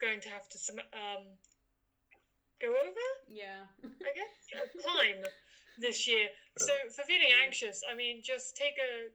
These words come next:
Speaker 1: take a couple more self-care days. Maybe s-, if you can afford it, splash out on a little, you know, keep an eye on your
Speaker 3: <laughs>
Speaker 1: budget. You don't want to overspend,
Speaker 3: Yeah.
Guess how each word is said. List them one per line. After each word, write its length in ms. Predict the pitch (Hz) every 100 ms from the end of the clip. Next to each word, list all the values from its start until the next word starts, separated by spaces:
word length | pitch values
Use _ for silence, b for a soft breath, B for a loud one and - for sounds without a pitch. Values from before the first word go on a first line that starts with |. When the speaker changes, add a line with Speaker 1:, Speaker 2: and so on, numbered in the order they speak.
| -
Speaker 1:
take 180 | - 330
a 40 | 285
couple 280 | 294 294 277
more 140 | 269
self-care 560 | 254 254 247 - 254 147 -
days. 240 | 254 233
Maybe 180 | 233 226
s-, 220 | 214 - _ B B
if 100 | 240
you 100 | 233
can 160 | - 240
afford 380 | 226 285 277 262
it, 160 | 254
splash 380 | - - 247 -
out 300 | 254 233 220
on 400 | 240 226 220 220 220 _ _ _ _ _ _ _ _ _ _ _ -
a 60 | -
little, 680 | 539 302 294 302 294 294 -
you 120 | 320
know, 160 | 311 294 - _ -
keep 180 | - 302
an 80 | 302 285
eye 200 | 262 247
on 80 | 220
your 120 | 208
Speaker 3:
<laughs> 120 | 214
Speaker 1:
budget. 360 | 190 202 208 -
You 80 | 233
don't 120 | 247
want 120 | 233
to 60 | 240
overspend, 520 | 220 208 - 190
Speaker 3:
Yeah. 100 | -